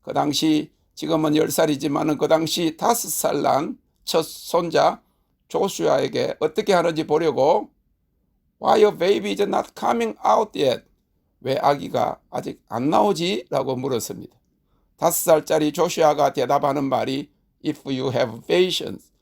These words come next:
then a baby will come out." "참고 있으면 아기가 나올 것이다." 라고 할아버지에게 이야기하는 것입니다.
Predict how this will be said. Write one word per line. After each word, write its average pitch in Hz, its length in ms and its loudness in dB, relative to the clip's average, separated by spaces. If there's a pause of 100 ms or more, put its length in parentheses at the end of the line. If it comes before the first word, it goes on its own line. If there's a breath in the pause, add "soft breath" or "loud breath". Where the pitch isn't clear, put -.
(160)
then 123 160 -4
a 110 120 -6
baby 160 400 0
will 143 260 -2
come 117 200 -2
out." 107 220 -2 (480)
"참고 208 440 0
있으면 165 580 0 (460)
아기가 208 360 2
나올 147 280 2
것이다." 127 480 -2
라고 165 260 2
할아버지에게 147 640 -2
이야기하는 120 600 -6
것입니다. - 600 -12